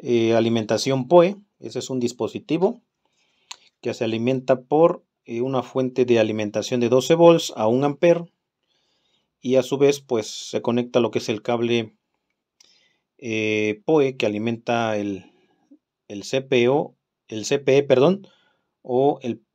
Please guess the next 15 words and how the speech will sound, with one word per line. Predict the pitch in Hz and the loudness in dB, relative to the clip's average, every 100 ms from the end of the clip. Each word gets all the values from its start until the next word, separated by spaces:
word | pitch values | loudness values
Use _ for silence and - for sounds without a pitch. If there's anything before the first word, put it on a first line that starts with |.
| _ _ | _ _
el | 110 | -2
A | 123 123 | -2 0
P, | 107 - - | -6 -6 -14
el | 107 | -12
punto | - 123 | -10 -4
de | 113 | -4
acceso. | 104 - 87 - _ _ _ _ _ _ _ _ _ _ _ _ _ _ _ _ | -4 -8 -12 -16 _ _ _ _ _ _ _ _ _ _ _ _ _ _ _ _
Y | 165 175 180 | 0 2 2
en | 147 135 131 | 0 0 2
la | 139 | 2
otra | 139 151 151 147 | 4 6 6 4
salida | 156 160 165 131 | 4 4 4 4
que | 120 | 4
dice | 123 139 170 | 4 6 8
lan, | 165 156 156 | 8 6 -2